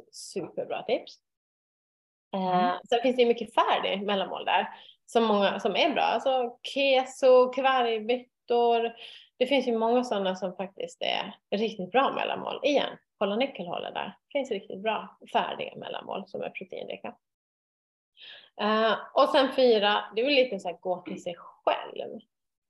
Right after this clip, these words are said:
Speaker 1: Vad beror sötsuget på? Alltså varför är jag, är det en gammal vana?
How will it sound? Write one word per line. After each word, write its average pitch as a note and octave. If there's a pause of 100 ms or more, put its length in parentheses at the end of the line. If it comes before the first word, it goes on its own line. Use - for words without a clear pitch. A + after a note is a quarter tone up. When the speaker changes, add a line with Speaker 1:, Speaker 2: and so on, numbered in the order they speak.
Speaker 1:
Vad G3+
beror G#3+
sötsuget -
på? - (300)
Alltså A3
varför G#3+
är -
jag, -
är G#3+
det F#3
en F#3+
gammal F3
vana? G#3+